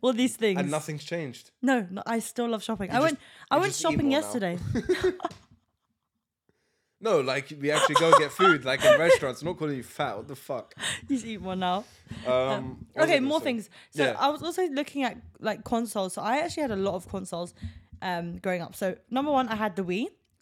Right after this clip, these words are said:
Speaker 1: I always played the Wii at home. So I played Mario Kart. I was addicted. I was so addicted that I even threw my brother's girlfriend off a sofa.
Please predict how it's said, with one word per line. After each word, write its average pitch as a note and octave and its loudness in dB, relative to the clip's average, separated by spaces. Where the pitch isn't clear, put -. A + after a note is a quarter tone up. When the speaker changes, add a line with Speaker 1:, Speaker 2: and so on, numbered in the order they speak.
Speaker 1:
I B3 2
always C4 6
played G#3+ 0
the G3+ 2
Wii G3 0
at - -2
home. F#3+ 0
So F#3+ -2
I G#3 2
played A3 0
Mario A3 4
Kart. G#3+ 2
I A#3+ 6
was C#4 2
addicted. B3+ 0
I B3+ 6
was C4+ 4
so F#4+ 0
addicted C#4 -4
that G#3+ 0
I G#3+ 0
even B3 -2
threw B3+ -2
my G#3+ 2
brother's G3+ -2
girlfriend G3 0
off F#3+ -6
a G3 -8
sofa. A3+ 0